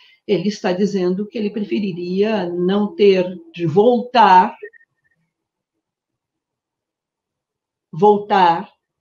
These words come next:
a viver com esta mãe e com esta irmã. Mas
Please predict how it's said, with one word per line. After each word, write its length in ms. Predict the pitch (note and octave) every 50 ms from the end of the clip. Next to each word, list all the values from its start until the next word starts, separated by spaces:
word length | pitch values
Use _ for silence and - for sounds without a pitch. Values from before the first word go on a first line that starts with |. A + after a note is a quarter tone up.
| _ _ _
a 160 | - F3 E3+
viver 560 | E3 G3+ A3 F3+ F3 F3+ F3+ F3+ F3+ - - _ _ _ _ _ _ _ _ _ _ _ _ _ _ _ -
com 160 | G#3 F#3+ F3
esta 440 | E3 D#3+ D#3+ D#3+ - - - F#3 F#3+
mãe 420 | G3+ G3+ E3 E3 F3 F#3+ G#3 - _ _ _ _ _ _ _ _ _ _ _ _ _ _ -
e 100 | - G#3+
com 200 | - - A3 F3
esta 240 | - D3+ - - A#3+
irmã. 420 | C4+ D4 B3+ G#3+ E3+ D3 C3+ - - _ _ _ _ _ _ - - - _ _ _ _ _ _ - - - _ - - _ -
Mas 540 | F4 G4 F#4 D#4+ G#3 E3 E3 - - -